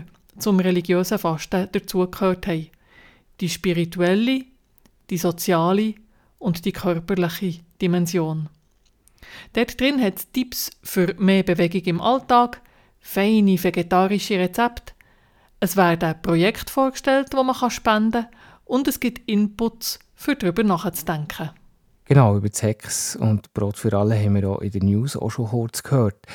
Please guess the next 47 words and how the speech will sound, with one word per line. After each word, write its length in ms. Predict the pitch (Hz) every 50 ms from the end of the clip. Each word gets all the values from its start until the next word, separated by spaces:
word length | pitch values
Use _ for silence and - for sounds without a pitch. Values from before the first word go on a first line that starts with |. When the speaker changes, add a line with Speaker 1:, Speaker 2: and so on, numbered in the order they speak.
| - - - - - - - - _ -
Speaker 2:
Gleich 240 | - 135 143 -
aber 160 | 151 147 151 147
die 60 | -
Frage, 240 | - 147 147 156 -
bei 80 | - 131
diesen 220 | 120 123 135 135
vielen 300 | 120 - 139 127 135 131
Möglichkeiten 840 | 131 127 127 - 135 123 - - - - - 131 131 127 113 - - 101
fällt 320 | - - 110 107 107 -
es 100 | - -
einem 160 | 113 113 120
vielleicht 440 | - - 120 120 120 120 113 - -
ja 80 | 110 98
auch 280 | - - 107 - -
ein 80 | 127 117
bisschen 200 | 110 - - -
schwer, 360 | 107 107 104 104 110 127 139
sich 260 | 123 - - 123 120 - - - - - _ _ _ -
zu 120 | - -
entscheiden, 640 | 123 113 110 - - - 101 92 107 131 - - 131
ob 140 | 117 110 110
man 100 | 113 107
überhaupt 680 | 110 107 101 98 107 107 107 - _ _ - - -
in 60 | -
dieser 180 | - 101 101 101
Fastenzeit 600 | - - 101 95 95 - - 101 - - 110 104 101 92 87
mitmachen 720 | 87 92 92 98 - - 107 95 90 - - - - 98 92
will. 60 | - _ _ _ _ _ _ _ _ _ -
Was 340 | 95 95 98 - - - -
empfiehlst 460 | - - 110 - - 110 104 - -
du 80 | 143
ganz 240 | 165 185 180 175 -
persönlich? 580 | - - 165 - 185 180 175 131 101 101 95 - - - - - _ _ _ - _ - - - - - - _
Speaker 1:
Wenn 160 | - 214 214
man 120 | 226 240 240
noch 80 | 247
nie 180 | 247 262 302 320
gefastet 500 | 311 - - 285 277 269 - 285 - -
hat, 300 | 233 233 233 240 - -
empfehle 400 | 226 196 190 - 240 240 226 240
ich, 300 | 233 240 240 233 240 -
auf 260 | 247 208 - - -
etwas 480 | - 214 208 208 - 185 165 - - -
ganz 380 | - 185 185 196 202 190 -
Einfaches 640 | - - 190 196 190 - 196 180 - - - - -
zu 80 | - -
verzichten. 580 | 220 - - - 190 170 - - - 190 180